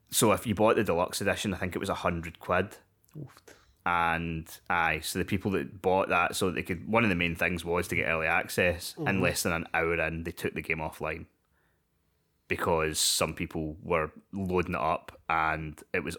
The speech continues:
Speaker 1: automatically completing the game for them. So they found the fix for that. It's been deployed. It's back online. But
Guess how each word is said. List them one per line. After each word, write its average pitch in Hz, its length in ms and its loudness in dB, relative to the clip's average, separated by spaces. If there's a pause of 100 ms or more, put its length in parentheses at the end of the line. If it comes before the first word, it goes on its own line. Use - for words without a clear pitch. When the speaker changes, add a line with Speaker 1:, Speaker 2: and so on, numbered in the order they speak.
Speaker 1:
automatically 78 760 -2
completing - 480 -6
the 78 80 0
game 78 240 -2
for 87 200 -2
them. 80 160 -8 (880)
So 90 240 2
they 98 140 2
found 123 440 4
the 104 100 4
fix - 320 -2
for 101 140 0
that. 90 280 4
It's 82 120 -2
been 90 160 -4
deployed. 95 560 4
It's - 120 -14
back 92 320 0
online. 90 680 0 (1400)
But 92 300 2